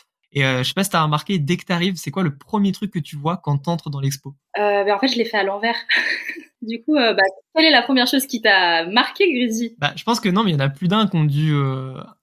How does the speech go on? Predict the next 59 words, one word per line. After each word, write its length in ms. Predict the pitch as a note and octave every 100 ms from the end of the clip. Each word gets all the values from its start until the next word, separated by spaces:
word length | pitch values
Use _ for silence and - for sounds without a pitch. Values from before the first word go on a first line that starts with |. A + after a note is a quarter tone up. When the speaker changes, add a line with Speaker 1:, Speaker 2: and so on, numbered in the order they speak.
| _ _
Speaker 1:
un 120 | D#3
peu 160 | D3+ F#3+
être 160 | D3 -
choqués 380 | - D#3 F#3+
s'ils 220 | F#3+ D#3+ C#3
connaissaient 360 | C#3+ C#3 C#3+
pas. 120 | A3
Mais 140 | G#3 - - -
quand 160 | D#3
t'entres, 260 | D3 F3 -
du 100 | C#3+
coup, 140 | E3
bah, 420 | D#3 C#3+ D3+ C#3+ _ -
par 220 | D#3 D3+
l'entrée, 360 | D#3 D3+ G#3 F3+
euh, 100 | D3+
par 100 | D3+
laquelle 260 | D3+ D#3+ D3+
j'ai 220 | D3 - _
entré, 220 | D3 C#3 G#3+
parce 120 | A3
que 60 |
je 60 | -
sais 60 | D3
même 100 | C3+
pas 80 |
si 80 | F3+
c'est 60 | B2
la, 160 | B2 B2
la 160 | B2+
vraie 200 | B2+ F#3+
au 80 | G3+
final. 300 | D#3 F3+ G#3 _ _ -
Mais, 160 | C#3 C#3
euh, 320 | C3 C3 B2+
il 60 | C3+
y 40 |
a 40 |
une 100 | C#3
énorme, 480 | D#3 F3 G3 D#3+ C#3+ C#3+
donc, 120 | C3 -
ce 80 |
qui 120 | - C#3
ressemble 340 | D3+ F#3+ D#3+
à 20 |
une 100 | C#3
croix 160 | C#3 D#3+
gammée, 260 | D3+ F3+
mais 100 | F#3+
qui 100 | -
n'en 80 | C#3
est 80 | C#3
pas 160 | E3+ F#3
une. 340 | F#3 E3+ C#3 _ _ _ _ _
Une, 180 | C#3+ C#3
euh, 180 | C3+ C#3
sfatsika. 800 | - G3 G3 - D#3 - F#3 - _ _ _ _ _ _ _ - - -
Speaker 2:
Ah 200 | B3+ C#4+
oui. 120 | C#4